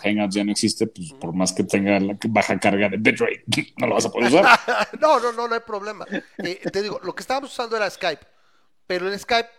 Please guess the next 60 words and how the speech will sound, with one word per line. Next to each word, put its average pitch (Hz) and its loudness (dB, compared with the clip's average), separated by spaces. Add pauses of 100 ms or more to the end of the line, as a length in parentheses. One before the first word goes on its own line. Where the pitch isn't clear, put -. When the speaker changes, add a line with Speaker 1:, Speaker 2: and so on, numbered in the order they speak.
(260)
Speaker 2:
tiene 170 -6
más 165 -10
carga, 175 -6
entonces 151 -20
lo 139 -20
estamos 151 -14
viendo. 165 -14
Cuando 156 -8
no, 185 -10
pues 151 -20
nos 147 -10
moveremos, 170 -6
si 143 -20
no, 151 -10 (380)
buscamos 170 -4
otro 180 -8
software. 202 -4
O 156 -12
sea, 185 2 (800)
hace 175 -2 (140)
apenas 185 -8
un 180 -20
mes 185 -8
y 196 -18
medio 185 -10
no 175 -14
estábamos 170 -10
usando 170 -10
el 160 -8
O 160 -4
B 185 -8
S, 185 -14 (300)
que 143 -18
Memo 139 -16
nos 135 -20
dio 131 -20
chance, 147 -20
ahorita 147 -18
estamos 151 -16 (440)
a 143 -4
mano, 180 2
hasta - -4
que, 202 -12
a-, 185 2
ahora 196 -2
sí 214 -12
que 220 -4
hasta 185 -4
que 175 -10
nos 156 -10
sacó 208 -2
Facebook 196 -10
de 160 -8
nuestra 151 -14
zona 196 -8
de 185 -8
confort 180 -10
y 180 -14
nos 160 -12
dijo, 180 -8